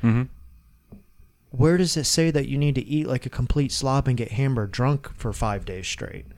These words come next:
Speaker 1: Right.
Speaker 2: You know, if you wanna do that, then fine, enjoy it. Like, but understand, I hope, I hope
Speaker 1: <laughs> Right.
Speaker 2: the other, you know, the other,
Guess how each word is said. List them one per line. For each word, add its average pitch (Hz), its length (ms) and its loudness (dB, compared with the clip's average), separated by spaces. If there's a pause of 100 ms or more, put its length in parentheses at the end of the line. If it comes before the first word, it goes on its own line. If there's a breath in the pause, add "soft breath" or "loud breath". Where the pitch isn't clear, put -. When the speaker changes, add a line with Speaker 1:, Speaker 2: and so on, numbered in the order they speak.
(140)
Speaker 1:
Right. 92 220 0 (200)
Speaker 2:
You 127 140 0
know, 113 320 -2 (240)
if 156 120 2
you 180 120 4
wanna 196 200 2
do 175 180 4
that, 190 240 2
then 170 140 0
fine, 185 300 0
enjoy 147 380 4
it. 107 100 2
Like, 117 360 -4 (180)
but 156 200 4 (220)
understand, 131 560 0
I 135 160 4
hope, 151 300 4 (320 loud breath)
I 135 100 2
hope 160 180 10
Speaker 1:
<laughs> - 20 -4
Right. 156 80 4
Speaker 2:
the 135 120 6
other, 156 400 6 (340)
you 147 200 0
know, 110 160 -2 (520)
the 131 160 -4
other, 131 260 -2